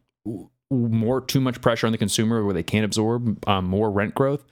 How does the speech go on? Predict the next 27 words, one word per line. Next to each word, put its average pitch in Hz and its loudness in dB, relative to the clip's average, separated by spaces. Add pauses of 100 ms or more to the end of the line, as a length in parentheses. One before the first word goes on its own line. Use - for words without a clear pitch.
(240)
Or 120 2
are 101 2
we 101 0
going 110 0
to 117 0
see, 104 0
as 95 0
we've 110 0
seen 101 0 (240)
almost 113 0
every 98 0
time 95 0
in - -4
the - -10
past, 101 -4 (460)
where 92 0
rents 92 0
just - -4
continue 92 -2
to - -4
float 98 -2
on 85 -4
top 87 -2
of 87 -8
inflation 87 -4
and 87 -4
really 87 0